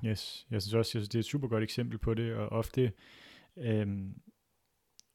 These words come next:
jeg tænker genkendeligt for rigtig mange, i hvert fald for, for mig også. Og det her med, øhm, netop hvordan, altså,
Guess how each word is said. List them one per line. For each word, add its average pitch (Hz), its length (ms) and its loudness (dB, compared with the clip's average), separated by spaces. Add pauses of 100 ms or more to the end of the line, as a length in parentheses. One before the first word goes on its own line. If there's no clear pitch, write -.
(120)
jeg 117 100 -6
tænker 110 260 2
genkendeligt 113 520 0
for 113 80 -2
rigtig 113 240 2
mange, 110 200 2
i - 20 -2
hvert 117 160 -2
fald 110 160 -6
for, 110 340 -6
for 110 160 -2
mig 117 220 2
også. 117 220 -2 (540)
Og 117 200 0
det 113 120 6
her 123 100 8
med, 113 420 6 (140)
øhm, 104 640 0 (380)
netop 120 420 6
hvordan, 113 400 4 (880)
altså, 110 200 -2